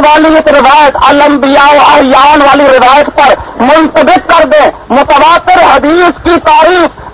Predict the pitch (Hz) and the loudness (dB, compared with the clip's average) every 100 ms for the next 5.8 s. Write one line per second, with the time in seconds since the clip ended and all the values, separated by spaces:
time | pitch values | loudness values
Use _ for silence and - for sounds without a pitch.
0 | - 330 320 330 320 302 294 339 349 311 | -2 0 0 0 0 0 0 0 2 2
1 | 339 320 285 294 330 339 659 622 640 - | 2 0 0 2 2 0 0 0 0 -2
2 | - - 247 740 320 320 339 - 294 403 | -6 -6 0 2 2 0 0 -2 -2 -2
3 | - - 359 320 349 320 - - 311 381 | -4 -2 -2 0 2 0 -2 -4 -2 0
4 | - 330 440 381 381 392 370 349 339 311 | 0 -2 0 2 2 2 2 0 0 0
5 | 320 320 302 302 285 294 294 | 0 0 0 0 0 2 0